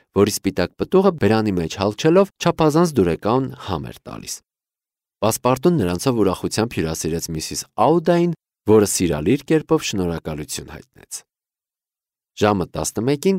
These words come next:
Ռանգունը, ածխի պաշար վերցնելով, պարանները քանդեց և մի ժամ հետո ուղևորների աչքից անհետացան Մալակայի բարձր սարերը, որոնց անտառների մեջ ապրում են երկրագնդի ամենահիանալի վագրերը։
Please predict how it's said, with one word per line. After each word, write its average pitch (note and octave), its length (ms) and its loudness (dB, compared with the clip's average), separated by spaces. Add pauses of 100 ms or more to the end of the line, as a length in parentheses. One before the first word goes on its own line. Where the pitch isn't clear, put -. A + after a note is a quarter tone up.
(120)
Ռանգունը, G2 580 0 (140)
ածխի C3 380 -2
պաշար D#2 380 -10
վերցնելով, D3 600 -2 (340)
պարանները B2 500 2
քանդեց G#2 640 0 (340)
և D#3+ 100 6
մի F#3 200 4
ժամ E2+ 260 0
հետո E2 280 2 (120)
ուղևորների F2 640 0 (120)
աչքից - 460 -2
անհետացան E2+ 680 -4
Մալակայի D#2+ 640 -6
բարձր D#2+ 480 -8
սարերը, C3+ 480 0 (420)
որոնց E3+ 300 4
անտառների F#2 500 -2
մեջ B2 260 -2
ապրում A#2 380 -2
են G#2 140 -4
երկրագնդի F2 600 -2 (100)
ամենահիանալի G#2 1040 -4
վագրերը։ D2+ 540 -10